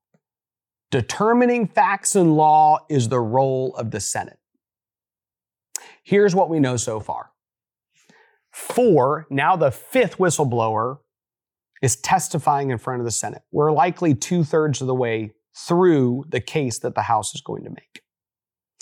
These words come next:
And all of these people have basically testified that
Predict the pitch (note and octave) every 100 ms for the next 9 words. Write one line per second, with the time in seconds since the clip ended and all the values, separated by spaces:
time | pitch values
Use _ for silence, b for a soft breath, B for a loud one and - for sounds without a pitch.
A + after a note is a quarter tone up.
0 | B B G3 G3 G3 C4+ E4 D4+ C#4 C4
1 | - B3+ A#3 A#3+ G3+ F#3 D3+ G#3 A3 A#3+
2 | G#3 A#3 E3+ - A#3 - G#3+ - D#3+ B2
3 | A#2 C3+ F3+ - _ _ _ _ D3+ E3
4 | E3 - -